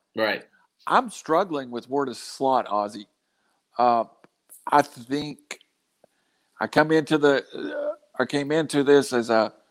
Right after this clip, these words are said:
Speaker 2: late second, early third, but he's moved up twice in my personal board.
Speaker 1: Yeah.
Speaker 2: Um, you know, I don't think the Braves are gonna ask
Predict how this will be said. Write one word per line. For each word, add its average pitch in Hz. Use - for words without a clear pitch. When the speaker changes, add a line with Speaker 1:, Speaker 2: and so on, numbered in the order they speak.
Speaker 2:
late 139
second, 147
early 147
third, 135
but 139
he's 123
moved 151
up 156
twice 123
in 117
my 107
personal 110
board. 98
Speaker 1:
Yeah. 90
Speaker 2:
Um, -
you 175
know, 226
I 180
don't 208
think 202
the 185
Braves 165
are 127
gonna 139
ask 151